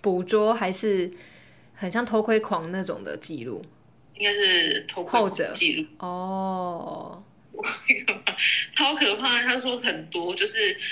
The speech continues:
Speaker 2: 而且都是在他，就是无意识跟他不，就是完全不知情的状况下，就是偷拍的。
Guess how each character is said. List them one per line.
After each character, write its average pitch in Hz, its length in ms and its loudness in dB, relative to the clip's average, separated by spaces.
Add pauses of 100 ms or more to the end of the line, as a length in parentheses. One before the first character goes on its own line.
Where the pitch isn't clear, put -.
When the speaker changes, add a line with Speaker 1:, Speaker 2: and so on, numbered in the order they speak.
(140)
Speaker 2:
而 - 80 4
且 254 140 4
都 214 100 2
是 220 140 -2
在 220 160 6
他， 214 200 2 (280)
就 247 120 -2
是 233 480 2
无 202 160 0
意 226 160 6
识 202 360 2
跟 202 320 2
他 185 360 2 (140)
不， 202 100 -4 (220)
就 214 100 0
是 208 380 4
完 170 180 2
全 185 220 0
不 208 120 0
知 202 180 0
情 - 120 4
的 151 80 -2
状 180 220 -6
况 175 160 -4
下， 160 260 2 (600)
就 165 140 -4
是 175 320 -4
偷 165 260 -2
拍 - 240 2
的。 131 100 -4